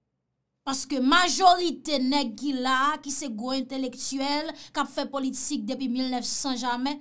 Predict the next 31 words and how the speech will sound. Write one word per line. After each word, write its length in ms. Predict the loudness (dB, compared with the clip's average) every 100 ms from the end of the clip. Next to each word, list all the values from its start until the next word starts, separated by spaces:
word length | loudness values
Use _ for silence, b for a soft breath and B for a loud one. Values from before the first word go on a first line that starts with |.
| B B
s 140 | -8 -4
on 80 | -2
ekip 240 | -4 -4 -2
ban 160 | -2 -2
n 80 |
raketè, 460 | -4 -4 -8 -8 -6
ban 220 | -4 -4
n 20 | -4
choul 460 | -4 -4 -4 -6
rès 220 | -4 -4 -4 -4
avèk 400 | -6 -10 -10 -10
yo 100 | -10
ye 80 | -14 _ _ _ _ _ _ _ _ _ _ _ _ _ _ _ B -2
jounen 340 | 2 2 6
jodi 360 | 6 4 4 2
a. 60 | 2
Si 160 | 0
m 80 | 2
ap 140 | 2 4
poze 320 | 2 2 -4
kesyon, 400 | -4 -4 -4 -4 2
kote 260 | 2 2
klas 240 | 4 2 2
gran 380 | 0 2 2 2
nèg 240 | 2 2 0
Diwalye 500 | 0 2 2 2 0
te 160 | -2 -6
fè 220 | -6 -16 -18 _ _ _ _ _ _ _ _ _ _ _ _ _ _ _ _ _ _ _ _ _ _ _ _ _ _ _ _ _ _ -16 _ _ _ _ _ _ _
bagay 340 | -10 -8 -6
yo, 80 | -6
anpil 360 | -10 -16 -20